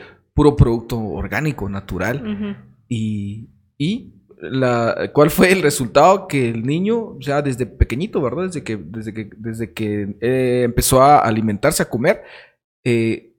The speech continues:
Speaker 1: cambió este tipo de alimentación. Y el niño, eh, ella cuenta que no, no ha tenido problemas de enfermedades.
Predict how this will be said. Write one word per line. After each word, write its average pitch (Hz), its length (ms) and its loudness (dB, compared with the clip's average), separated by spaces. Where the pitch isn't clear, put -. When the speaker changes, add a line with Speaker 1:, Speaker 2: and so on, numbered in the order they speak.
Speaker 1:
cambió 127 260 2
este 131 180 -2
tipo 131 300 -4
de 123 80 0
alimentación. 104 680 -6
Y 117 120 -2
el 113 80 0
niño, 151 540 0
eh, 110 280 -6
ella 147 240 2
cuenta 156 320 -2
que 131 100 -4
no, 123 460 -4
no 127 340 -4
ha 127 100 -8
tenido 127 340 -6
problemas 117 360 -4
de 120 60 -6
enfermedades. 104 720 -10